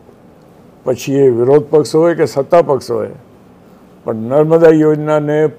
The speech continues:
પવિત્ર માનીને ક્યાંય રાજકારણનો ટચ નહોતો આપ્યો. આજે શું થયું?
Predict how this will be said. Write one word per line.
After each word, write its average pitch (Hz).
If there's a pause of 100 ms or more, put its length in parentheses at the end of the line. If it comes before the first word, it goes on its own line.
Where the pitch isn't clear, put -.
(120)
પવિત્ર 170
માનીને 135
ક્યાંય 143
રાજકારણનો 127
ટચ 120
નહોતો 131
આપ્યો. - (1040)
આજે 151
શું 165
થયું? 147